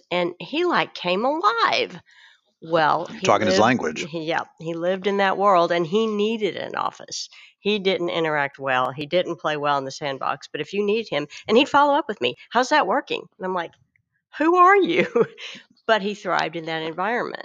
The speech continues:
Speaker 1: And so I think it's esoteric to their personality and
Speaker 2: Yep.
Speaker 1: their job function.
Speaker 2: Good, good point.
Speaker 1: Okay, so what if wellness and health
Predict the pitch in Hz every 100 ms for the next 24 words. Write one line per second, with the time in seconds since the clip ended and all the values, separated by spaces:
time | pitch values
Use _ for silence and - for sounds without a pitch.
0 | - 165 156 170 147 147 - 196 190 170
1 | 165 165 156 175 160 - 160 143 - 156
2 | 165 170 170 175 185 - - 160 147 -
3 | 151 151 147 139 - 135 - - 98 87
4 | 95 - 95 90 - - - - - _
5 | - 240 214 185 - 180 190 254 254 -
6 | 233 226 220 208 - 185 170 202 180 -
7 | -